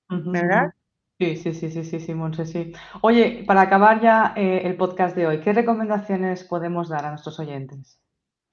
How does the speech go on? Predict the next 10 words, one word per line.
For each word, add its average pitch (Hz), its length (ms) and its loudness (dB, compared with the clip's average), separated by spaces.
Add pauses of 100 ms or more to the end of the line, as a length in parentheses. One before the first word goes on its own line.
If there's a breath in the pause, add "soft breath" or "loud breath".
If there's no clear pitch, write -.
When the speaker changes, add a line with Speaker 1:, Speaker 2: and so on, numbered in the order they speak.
(800 loud breath)
Speaker 2:
Pues, 202 280 4
eh, 190 460 6
c-, - 160 -10
creo 202 240 4
que 214 80 0
ahí 226 140 4
nos 214 260 2
tenemos 190 380 0
que 247 120 0
reeducar, 185 580 2